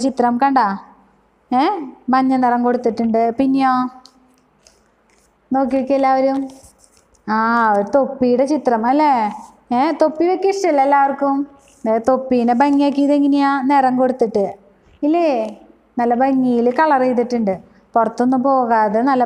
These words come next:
ഭംഗിയിൽ നിറം കൊടുക്കണം. ഇത് കണ്ടോ? കൊട്ടയുടെ ഉള്ളിൽ പഴങ്ങൾ ഇരിക്കണ ചിത്രം കണ്ടോ? ഏ, ഇതൊക്കെ എങ്ങനെയാ ഭംഗി വന്നത്? എങ്ങനെയാ? നമ്മൾ ചിത്രങ്ങൾക്ക് നിറം കൊടുക്കുമ്പോൾ നമ്മൾ color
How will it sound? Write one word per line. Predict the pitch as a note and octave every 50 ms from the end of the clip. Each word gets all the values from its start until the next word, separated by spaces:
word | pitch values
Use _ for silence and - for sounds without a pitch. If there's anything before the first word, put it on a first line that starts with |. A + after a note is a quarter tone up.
| A3+ B3
ഭംഗിയിൽ | A#3+ A#3+ A#3+ A#3 A3+ A3 G#3+ G#3+ G#3+ A3+ B3 D4
നിറം | C#4+ B3+ A#3 G#3+ A3
കൊടുക്കണം. | A3 A3 G#3+ - G#3 F#3+ F3+ - - _ _ _ - - _ _ _ _ _ _ _ _ _ _ _ _ _ _ _ _ _ _ -
ഇത് | C4+ C#4 D#4
കണ്ടോ? | D4+ C4 A3 F#3+ - - -
കൊട്ടയുടെ | B3 A#3+ A#3 A#3+ A#3+ A3+ A3 G#3+ A#3 A#3+
ഉള്ളിൽ | A#3+ A3+ A3 A3 A3 A3+ C4+ F4+ G#4+ - - - - _ _ -
പഴങ്ങൾ | C4 B3+ B3+ B3 A#3+ A#3 A3+ A3+ A#3
ഇരിക്കണ | A3+ A3+ A#3 A#3+ A#3 A#3 A3+
ചിത്രം | B3 A#3+ B3 A#3+ A#3 A#3 A#3
കണ്ടോ? | A3+ G#3 F#3 F3 F3 F3+ - - - _ _ - - - _ _ _ - G#3+
ഏ, | A3+ C#4+ C#4+ A3
ഇതൊക്കെ | G3 G#3 G3+ G#3 B3+ C#4+ D4+
എങ്ങനെയാ | C#4+ C#4 B3+ C4 B3 C#4+
ഭംഗി | D#4+ D#4 D4 C#4 C#4 D4 D#4+
വന്നത്? | E4 D#4+ E4 D4+ D#4+ D#4
എങ്ങനെയാ? | D4+ D4 C#4+ D4 C#4+ C#4 C#4+ C#4 B3+
നമ്മൾ | A#3+ A3+ A3 A3 A3+ -
ചിത്രങ്ങൾക്ക് | C#4+ A#3+ - B3+ B3+ A#3+ A#3+ A3+ A3 A3 - A#3+ B3+ D4+ F4 F4+ D#4+ D4+
നിറം | C#4+ C#4 C4 B3 B3
കൊടുക്കുമ്പോൾ | B3 B3 B3 B3 A#3 A#3
നമ്മൾ | A3+ A#3 A#3+ A#3 D4+
color | D4+ D4+ C#4 C#4